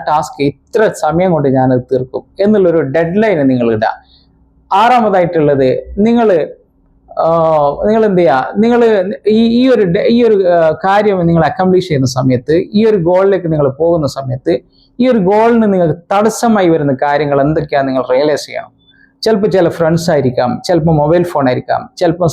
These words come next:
സോഷ്യൽ മീഡിയ ആയിരിക്കാം. അങ്ങനെ എന്താണ് അതിന് വരുന്ന ഡിസ്ട്രാക്ഷൻ? ഏ, ചിലപ്പോൾ ചില ചിന്തകളായിരിക്കാം, പാസ്റ്റിലുള്ള ചിന്തകൾ. എന്താണ് ഡിസ്ട്രാക്ഷൻ എന്നുള്ളത് നിങ്ങൾ എഴുതി വെക്കുക. എന്നിട്ട് അതിനെ പൂർണ്ണമായിട്ട് നിങ്ങളുടെ ജീവിതത്തിൽ നിന്ന്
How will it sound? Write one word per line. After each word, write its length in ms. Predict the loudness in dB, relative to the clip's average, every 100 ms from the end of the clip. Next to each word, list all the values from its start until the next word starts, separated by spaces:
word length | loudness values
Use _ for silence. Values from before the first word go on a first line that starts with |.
| -2
സോഷ്യൽ 260 | -2 0 0
മീഡിയ 180 | 0 0
ആയിരിക്കാം. 320 | -2 -2 -4 -6 _ _ _ _ _ -6
അങ്ങനെ 220 | -2 0 2
എന്താണ് 440 | 2 2 2 2 2
അതിന് 340 | 2 0 0 2 2
വരുന്ന 240 | 0 0 0
ഡിസ്ട്രാക്ഷൻ? 540 | -2 -2 -4 -4 -4 -4 -4 -4
ഏ, 60 | -2 -2 0
ചിലപ്പോൾ 240 | -2 0 0
ചില 120 | -2 0
ചിന്തകളായിരിക്കാം, 680 | -2 0 2 0 0 -2 -4 -2
പാസ്റ്റിലുള്ള 640 | -2 -2 -2 -2 0 0 -2
ചിന്തകൾ. 340 | 0 0 0 -2 -4 _ _ -4
എന്താണ് 440 | 0 2 2 2 0 0
ഡിസ്ട്രാക്ഷൻ 500 | -2 -2 -4 -2 -2
എന്നുള്ളത് 280 | 0 0 2
നിങ്ങൾ 160 | 0 2
എഴുതി 280 | 2 2 2
വെക്കുക. 260 | 0 -2 -4 -6 _ -4
എന്നിട്ട് 280 | -2 0 0 0
അതിനെ 160 | -2 -4 -2
പൂർണ്ണമായിട്ട് 600 | 0 0 0 0 0 -2 -2
നിങ്ങളുടെ 240 | 0 0 0
ജീവിതത്തിൽ 300 | 2 0 2
നിന്ന് 160 | 0 2